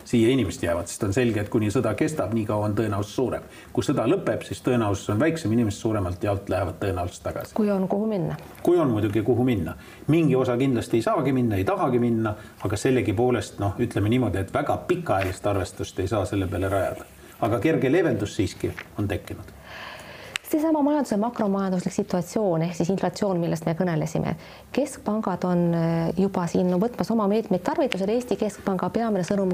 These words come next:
Speaker 2: on seni olnud küll, et Putini hinnatõus tuleb lihtsalt ära kannatada, aga varem või hiljem hakkavad intressid tõusma, mis kaua on olnud väikesed, ja hakkab tõusma ka Euribor. Ja minu meelest on suhteliselt teadvustamata oht see, et mingil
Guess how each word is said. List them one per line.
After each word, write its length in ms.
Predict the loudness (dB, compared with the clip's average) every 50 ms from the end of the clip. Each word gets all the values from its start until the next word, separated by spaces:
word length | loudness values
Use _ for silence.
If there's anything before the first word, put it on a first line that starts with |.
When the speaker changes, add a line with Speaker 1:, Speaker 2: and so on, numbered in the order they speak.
| 0
Speaker 2:
on 160 | 0 0 0 0 0
seni 220 | 0 0 0 0 0
olnud 300 | 0 0 0 0 -2 -2
küll, 160 | -2 0 0 0
et 220 | 0 -2 -4 -4
Putini 400 | -2 -2 -2 0 0 0 0 0
hinnatõus 480 | 0 0 0 0 0 0 0 0 -2 -2
tuleb 240 | -2 -2 -2 -2 -2
lihtsalt 320 | -2 -2 -2 -4 -4 -2
ära 140 | -4 -4 -4
kannatada, 600 | -4 -2 -2 0 0 -2 -2 -2 -2 -2 -2 -4 -4 -8 -12 -16 -16 -14 -14 -16 -8 -4 -2
aga 240 | -2 0 0 0 0
varem 320 | 0 2 2 2 2 2
või 140 | 0 0 0 0
hiljem 340 | 0 2 2 2 2 0 0
hakkavad 320 | -2 -4 -4 -4 -2 0 0
intressid 480 | 0 0 0 -2 -2 -2 -4 -6 -2
tõusma, 380 | 0 2 2 2 2 0 0 -2
mis 160 | -2 -4 -4
kaua 220 | -4 -2 -2 0 0
on 60 | 0
olnud 180 | 0 0 0 2
väikesed, 460 | 2 2 0 0 -2 -2 -2 0 0 -2
ja 80 | -2
hakkab 240 | -2 -2 -4 -2 -2
tõusma 240 | -2 -2 0 -2 0 0
ka 100 | 2 2
Euribor. 480 | 2 4 2 0 0 0 -4 -4 -6 -8 -12 -12 -12 -10 -10 -10 -12 -12 -14 -4 -2
Ja 60 | 0
minu 160 | 2 2 2 2
meelest 240 | 2 0 0 0
on 120 | 0 0 2 0
suhteliselt 480 | -2 -2 -2 -4 -2 -2 -2 -2 0
teadvustamata 640 | -2 0 0 -2 -2 -2 -2 -2 -2 -4 -2 -2 -2
oht 240 | -2 -2 -4 -10 -6
see, 280 | -2 0 2 2 2
et 180 | 0 -2 -2 -2
mingil 260 | 0 0 0 0 0